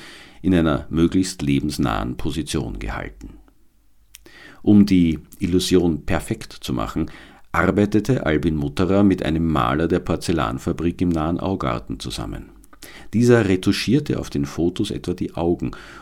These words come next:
um ihnen so etwas wie Lebendigkeit zu verleihen.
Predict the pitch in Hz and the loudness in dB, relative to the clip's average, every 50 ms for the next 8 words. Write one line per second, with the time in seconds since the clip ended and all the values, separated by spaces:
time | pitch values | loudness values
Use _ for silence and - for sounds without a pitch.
0 | - - 85 85 - 80 82 82 82 80 - - 78 - 65 71 - 80 78 73 | -8 -4 -4 -2 0 2 2 2 2 0 0 -2 -2 -4 -4 -4 -6 -6 -8 -6
1 | - - 71 73 73 71 69 69 - - - 73 73 76 80 85 90 - - - | -6 -4 -4 -2 -2 -2 -2 -4 -8 -6 -6 -4 -2 -2 -2 -2 -2 -4 -6 -10
2 | - - - - - - - - - - - - - 57 52 50 - - - - | -12 -12 -12 -12 -14 -14 -16 -16 -16 -16 -14 -12 -10 -10 -10 -10 -12 -12 -14 -16
3 | - - - | -18 -20 -20